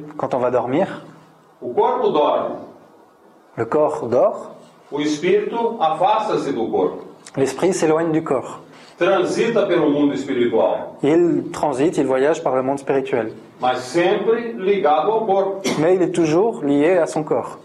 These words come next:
Speaker 2: Se ele fosse desligado, estaria morrendo.
Speaker 1: Si, euh, il était délié, il serait en train de mourir.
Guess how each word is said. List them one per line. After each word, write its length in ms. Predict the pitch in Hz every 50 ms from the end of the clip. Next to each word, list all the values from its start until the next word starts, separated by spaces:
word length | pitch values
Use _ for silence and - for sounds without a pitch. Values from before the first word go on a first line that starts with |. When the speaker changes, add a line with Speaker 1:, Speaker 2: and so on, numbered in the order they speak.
| - -
Speaker 2:
Se 80 | - 185
ele 120 | 185 170
fosse 340 | 156 170 175 170 160 160 139
desligado, 720 | 147 151 143 143 147 175 180 175 151 156 165 175 175 170
estaria 340 | - - 233 214 190 185 -
morrendo. 480 | 196 202 - 107 101 - - - - - -
Speaker 1:
Si, 220 | - - - - 160
euh, 640 | 175 196 185 147 - - - 131 123 120 123 135
il 100 | 135 123
était 240 | 139 139 135 143 139
délié, 480 | 139 143 143 135 123 120 131 170 208
il 80 | 196 165
serait 140 | - - 180
en 80 | 175
train 140 | 165 - 156
de 60 | 147
mourir. 360 | 151 151 147 151 131 - -